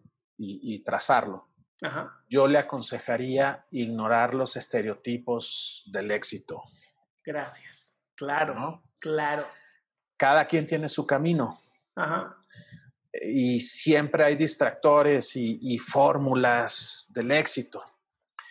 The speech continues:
Speaker 2: Sí, claro.
Speaker 1: Yo, yo creo que, fíjate, u-, le decía a un amigo del itam,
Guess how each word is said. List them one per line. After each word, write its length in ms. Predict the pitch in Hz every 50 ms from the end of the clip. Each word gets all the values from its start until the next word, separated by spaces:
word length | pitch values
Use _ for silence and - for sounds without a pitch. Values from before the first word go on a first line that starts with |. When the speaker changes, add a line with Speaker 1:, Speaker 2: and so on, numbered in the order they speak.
| - -
Speaker 2:
Sí, 280 | - - - 196 -
claro. 160 | - - 131 -
Speaker 1:
Yo, 200 | 156 156 156 - - _ _ _ -
yo 300 | 131 113 127 160 160 160
creo 260 | 180 170 175 170 170
que, 320 | - 156 139 127 - - -
fíjate, 300 | - 156 139 - - - - - -
u-, 160 | 127 127 - - 123 117 110 107
le 140 | 120 120
decía 280 | 117 110 - - 147 139
a 40 | 135
un 100 | 139 143
amigo 360 | 139 135 131 135 135 143 135
del 160 | 127 113 107
itam, 360 | 101 - - 120 117 117 117